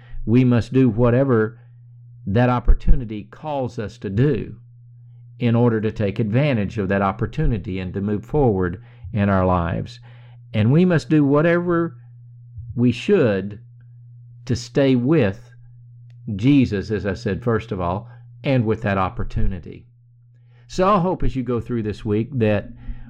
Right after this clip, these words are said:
whatever tree you've climbed up, whatever wall you built,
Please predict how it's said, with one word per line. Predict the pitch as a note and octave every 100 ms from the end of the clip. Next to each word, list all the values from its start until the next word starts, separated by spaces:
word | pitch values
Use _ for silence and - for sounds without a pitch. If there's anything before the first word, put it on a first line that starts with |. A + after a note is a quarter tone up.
| -
whatever | C#3 G3+ E3+
tree | - D#3
you've | D3+ D3 C3+
climbed | C#3+ C#3 C#3
up, | C#3 C3+ -
whatever | G2+ G#2 A2
wall | G#2 A2 A#2+
you | A2
built, | G#2 G#2+ A#2+ A#2+